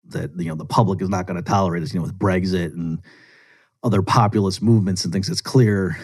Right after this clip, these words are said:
<laughs> the natives were growing restless. And so something like this hits, a lot of people, um, are gonna, I think, be more vociferous and, and saying, "What the heck is going on here?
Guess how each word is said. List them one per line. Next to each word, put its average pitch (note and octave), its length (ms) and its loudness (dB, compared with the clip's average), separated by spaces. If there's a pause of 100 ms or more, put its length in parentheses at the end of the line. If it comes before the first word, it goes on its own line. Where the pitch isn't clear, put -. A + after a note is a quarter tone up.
(220)
<laughs> C3+ 140 2
the B2+ 160 4
natives C3+ 340 6
were A#2 100 4
growing A#2 320 6
restless. A2+ 480 2
And G#2+ 80 -2
so G#2 140 0
something A2 260 2
like G2 140 0
this A2 180 4
hits, - 440 0 (600)
a G2 80 -4
lot G#2 240 2
of G2+ 80 -2
people, G#2 560 2 (580)
um, A#2+ 480 -10 (220)
are F#2+ 100 -4
gonna, E2+ 340 -2
I E2+ 80 -4
think, F#2 220 -2
be G2 80 2
more F#2+ 320 2
vociferous F#2+ 760 0
and, F2 200 -4
and F2 140 -6
saying, F#2 280 -2
"What C3+ 160 4
the G#2+ 100 0
heck A2 180 4
is G#2 80 0
going G#2+ 240 4
on A#2+ 160 4
here? F#2+ 320 2